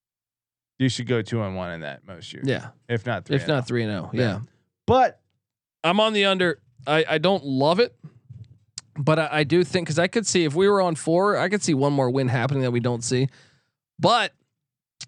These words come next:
Speaker 2: I think it's more likely that the under hits.
Speaker 1: Let's take a look at, uh, Bielema's, uh,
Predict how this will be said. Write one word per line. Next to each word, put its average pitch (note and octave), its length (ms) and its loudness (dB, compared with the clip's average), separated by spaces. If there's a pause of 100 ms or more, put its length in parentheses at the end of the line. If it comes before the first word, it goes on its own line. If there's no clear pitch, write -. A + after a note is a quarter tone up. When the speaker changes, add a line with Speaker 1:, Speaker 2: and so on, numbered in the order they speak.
(180)
Speaker 2:
I - 140 -2
think D#3 160 4
it's D3 100 -4
more D#3+ 200 4
likely D3 460 0
that C#3 180 2
the B2 160 -2
under C#3+ 280 2
hits. C#3 520 0 (320)
Speaker 1:
Let's C#3+ 240 -8
take A3+ 240 -4
a C3 60 -6
look A#2 380 -2
at, F2+ 280 -2
uh, F2 360 -6 (120)
Bielema's, G#2 680 -4
uh, F#2 380 -4